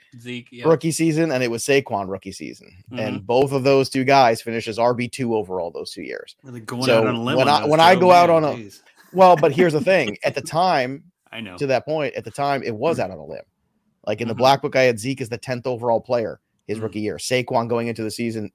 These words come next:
Speaker 2: eighth overall player. People thought I was nuts. And people said, "Well, yeah, Zeke, I get it, 'cause he came into a good situation on a, on a team that was, you know, really good with a great offensive line." Saquon did it with a five-win awful Giants team.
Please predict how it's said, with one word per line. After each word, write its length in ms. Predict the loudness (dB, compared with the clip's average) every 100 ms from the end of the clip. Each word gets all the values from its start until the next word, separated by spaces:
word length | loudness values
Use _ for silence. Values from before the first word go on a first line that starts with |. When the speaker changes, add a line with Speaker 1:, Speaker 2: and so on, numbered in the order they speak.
| -6
Speaker 2:
eighth 260 | -4 -4 -2
overall 380 | -4 -2 -4
player. 240 | -4 -6 -6
People 200 | -6 -4
thought 120 | 0
I 40 | 0
was 120 | -2
nuts. 440 | -4 -2 -2 -6 _ _ _ _ 0
And 360 | 2 2 0 0
people 200 | -2 0
said, 160 | 0
"Well, 160 | 2 2
yeah, 180 | 2 -2
Zeke, 280 | -2 0 0
I 40 |
get 200 | 2 2
it, 100 | 2
'cause 100 | -4
he 80 | -10
came 200 | -6 -6
into 160 | -6
a 20 | -6
good 220 | -4 -6
situation 480 | -8 -4 -4 -4 -10
on 100 | -12
a, 80 | -8
on 120 | -8 -6
a 180 | -8 -12 _ _ _
team 220 | -8 -4
that 120 | -4 -2
was, 460 | -4 -4 -8 -8
you 80 | -4
know, 260 | -4 -4 -10 _ _ _ _ -4
really 300 | 0 2 2
good 280 | 4 6
with 80 | 4
a 20 | 2
great 160 | 2
offensive 360 | 2 2 -4 0
line." 420 | 2 2 0 -8 _ _ 0
Saquon 400 | 6 8 8 6
did 100 | 4
it 40 |
with 120 | 4
a 40 | 2
five-win 580 | 2 4 4 4 0
awful 320 | 2 4 2 0
Giants 420 | -4 -4 -4 -6
team. 300 | -12 -12